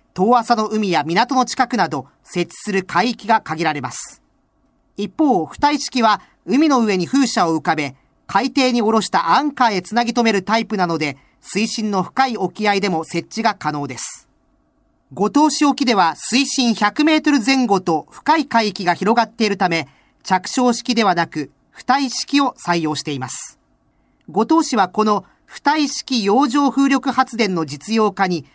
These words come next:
国内で初めて成功しました。現在、福江島の崎山という地区の沖合およそ五キロの海域に、およそ四十メートルのブレード、風車の羽が三枚ついた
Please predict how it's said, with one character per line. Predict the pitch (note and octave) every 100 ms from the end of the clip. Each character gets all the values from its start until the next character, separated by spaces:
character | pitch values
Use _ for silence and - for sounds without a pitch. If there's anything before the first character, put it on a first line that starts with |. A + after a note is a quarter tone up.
| _
国 | - F3+ B3+
内 | A3+
で | E3+
初 | D3 - D#3+ A#3+
め | D4
て | C#4+
成 | A#3 F3+
功 | F3 F3 E3
し | D#3
ま | D3
し |
た。 | - - _ _ _ _ _ _ _ D3+
現 | B3+ C#4
在、 | G3 E3 C3+ _ _
福 | - -
江 | D4 C4+
島 | C4 B3
の | A3
崎 | F#3+ G3+ F#3+ D4
山 | D#4+ D#4+
と | D4+ C#4+
い | C4+
う | C#4+
地 | -
区 | - A#3
の | G3 G3+
沖 | F3+ - A3+
合 | G3+ F#3
お | E3
よ | G#3
そ | A3 F#3+
五 | G#3+
キ | C#4+ D#4
ロ | C#4
の | G3
海 | - F3 F3+
域 | F3+ F3+
に、 | D#3+ C#3+ _ _ _ _
お | C#3+
よ | F#3
そ | F#3 F3+
四 | D#3+ G3
十 | A#3+ D4 C#4+
メ | D4
ー | C#4+
ト | B3+
ル | G#3+
の | F3+
ブ | C#3+ E3
レ | G3
ー | F3+
ド、 | E3+ D#3 _ _ _
風 | _ D#4+ F4
車 | - A#3
の | F3+
羽 | - F#3+ G#3
が | F#3+
三 | F3+ C4+ D#4
枚 | C#4+ A#3+
つ | F#3+ -
い | F#3
た | - D3+